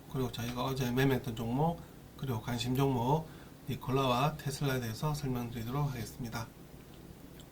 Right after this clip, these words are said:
네, 먼저 미증시입니다. 미증시는 어제, 음,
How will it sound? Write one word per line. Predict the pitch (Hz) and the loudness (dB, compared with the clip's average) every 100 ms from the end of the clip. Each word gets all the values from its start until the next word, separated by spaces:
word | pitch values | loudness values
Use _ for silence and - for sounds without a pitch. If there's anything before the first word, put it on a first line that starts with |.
| - - - - - - - - - - - - - - - - - - - - - - - | -16 -16 -16 -16 -16 -18 -18 -16 -16 -16 -16 -16 -16 -14 -12 -12 -14 -16 -16 -16 -16 -4 6
네, | 151 | 10
먼저 | 151 160 | 10 10
미증시입니다. | 160 170 185 185 147 131 143 127 | 8 10 8 6 6 2 4 4
미증시는 | 175 214 220 202 185 180 175 185 | 4 4 4 6 8 8 6 2
어제, | 175 160 147 135 135 - - | 2 4 6 4 2 -10 -6
음, | 139 123 113 | -2 0 -2